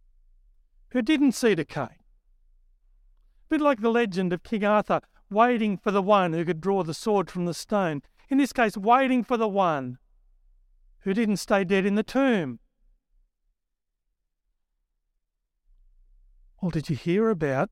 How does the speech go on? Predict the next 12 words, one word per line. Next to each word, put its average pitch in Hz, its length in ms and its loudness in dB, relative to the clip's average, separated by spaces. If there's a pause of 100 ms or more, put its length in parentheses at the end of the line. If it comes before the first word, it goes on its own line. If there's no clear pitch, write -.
Jesus 135 560 -4
of 185 160 -4
Nazareth? 190 460 -4 (1900)
David 269 460 4
didn't 220 260 2
fulfill 208 480 -2
his 180 160 0
own 240 200 2
words, 196 220 0
but 226 160 -4
this - 240 -2
Jesus 220 720 -2